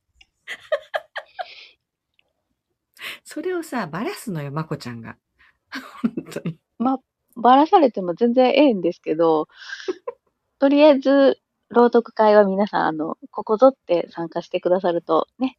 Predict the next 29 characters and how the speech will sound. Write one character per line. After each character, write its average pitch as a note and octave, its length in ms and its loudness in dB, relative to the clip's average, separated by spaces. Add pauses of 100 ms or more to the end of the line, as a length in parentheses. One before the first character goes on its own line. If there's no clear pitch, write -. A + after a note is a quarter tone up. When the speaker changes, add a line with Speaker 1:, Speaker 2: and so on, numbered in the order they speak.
Speaker 2:
一 A#3+ 260 -4
年 A3+ 240 2
の F3+ 80 -6
締 G3+ 220 -6
め A3+ 100 -2
く C4 160 -12
く - 160 -2
り C#4+ 100 4
に、 E4 240 2 (120)
Speaker 1:
そ - 200 -16
れ F#3 120 -10
よ。 A#3 100 -2
Speaker 2:
ど D4 60 -4
う D4+ 40 -4
で C#4 120 -4
し A3+ 120 -6
ょ G#3 100 0
う - 20 -4
か。 - 200 -12 (400)
Speaker 1:
そ C#4+ 180 -4
う C4 60 0
ね。 A#3 300 -4 (400)
十 F#3 100 -12
二 G3+ 140 -8
月 G3 220 -14
だ F#3 80 -10
も C#3+ 140 -12
ん C#3 40 -16
ね。 F#3 240 -10